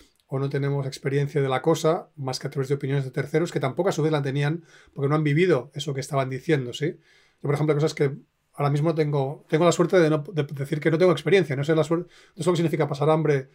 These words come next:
en el sentido de familias que no tengan para comer el día siguiente. Probablemente haya muchas familias que lo hayan pasado no hace tanto tiempo. O si te vas a África y no tienes agua potable, por desgracia mucha gente podrá decir, "Yo sí sé lo que es no tener agua potable y beber de un charco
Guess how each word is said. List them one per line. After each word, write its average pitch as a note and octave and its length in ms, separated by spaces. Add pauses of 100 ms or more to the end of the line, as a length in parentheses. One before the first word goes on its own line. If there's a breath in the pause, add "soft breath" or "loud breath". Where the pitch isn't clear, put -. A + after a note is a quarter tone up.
(300 soft breath)
en D3 80
el C#3 60
sentido C#3+ 340
de C#3 60
familias C#3+ 420
que - 80
no C#3 80
tengan C3 200
para C3+ 120
comer C3 140
el B2+ 60
día C3 80
siguiente. D3 460
Probablemente C#3 460
haya C#3 80
muchas C#3+ 220
familias D3+ 420
que - 120
lo C#3+ 60
hayan C#3 140
pasado C#3 580 (220)
no D3 120
hace C#3+ 120
tanto C3+ 260
tiempo. D3+ 440 (440 soft breath)
O C#3+ 120
si C#3+ 120
te C#3 100
vas C3+ 200
a C#3+ 100
África C#3+ 600
y C3+ 140
no C3+ 80
tienes C#3 340
agua C#3 340
potable, D3+ 540 (220)
por C#3+ 120
desgracia C#3+ 240
mucha D3 180
gente D3+ 140
podrá D3 200
decir, C#3+ 340 (340 soft breath)
"Yo D#3 120
sí D#3 100
sé D#3 140
lo D#3 100
que D3 100
es C#3+ 60
no C#3+ 80
tener C#3 160
agua C3+ 140
potable C#3+ 260
y - 20
beber C3+ 140
de C#3 60
un C3+ 80
charco C#3 500